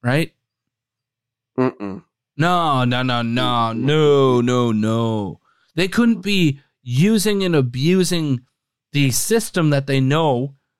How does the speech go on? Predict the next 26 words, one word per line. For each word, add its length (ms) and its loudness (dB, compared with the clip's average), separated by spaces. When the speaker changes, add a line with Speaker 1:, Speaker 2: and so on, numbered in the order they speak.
Speaker 1:
that 240 -4
we're 160 4
going 360 0
to 140 -2
use, 720 -2
right? 320 -4
They 120 -2
couldn't 400 0
possibly 680 -2
be 120 -2
using 460 0
that 320 -6
to 260 -2
plant 520 -4
people 360 -4
across 440 -2
the 120 -12
country, 580 -4
uh, 280 0
in 180 0
a 260 0
vast 640 -4
drug 420 0
distribution 760 0
network 400 -4
for 380 -2